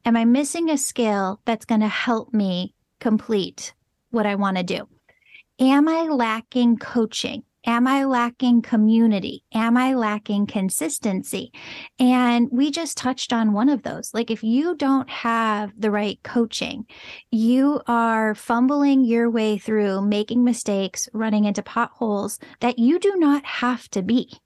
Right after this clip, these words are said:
And I think if you really stop and look at those four things, skills, coaching, community, consistency, if you don't have those, and really coaching, like, all of my programs, um,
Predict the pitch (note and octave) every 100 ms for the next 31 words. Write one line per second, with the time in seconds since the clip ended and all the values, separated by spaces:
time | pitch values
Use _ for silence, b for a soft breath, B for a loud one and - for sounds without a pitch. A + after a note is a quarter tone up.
0 | _ B B B B - B3+ B3+ B3 C4
1 | B3+ B3 D4 F#4 D#4+ C4+ A3 A3+ A#3 C4
2 | C4 - A3+ A3+ A3+ G#3 A3 A3+ G#3 G3
3 | G3+ G3 G#3+ - - G#3 G3+ G3 B3+ A#3+
4 | G#3 G3 - - - - G#3+ A3 A3+ A#3
5 | A3 - - A3+ A3 A3+ G#3+ G#3+ G#3 G#3
6 | G#3+ G#3 G3+ G3+ G3 F3+ B3+ B3+ - G#3
7 | - - F#3+ - B B B - A#3+ A#3
8 | A3+ C#4 C4+ B3 B3 - A#3+ C4+ C#4+ -
9 | F3 - - - - - _ _ _ _
10 | _ A#3+ A#3+ A#3+ F4 A4+ C4+ G3 - C4
11 | C4+ - G3 G#3+ G#3+ - D4 F4+ D4 C4
12 | A#3+ A#3+ A#3 A#3+ C#4+ D#4 E4 B B B
13 | - B3 G#3+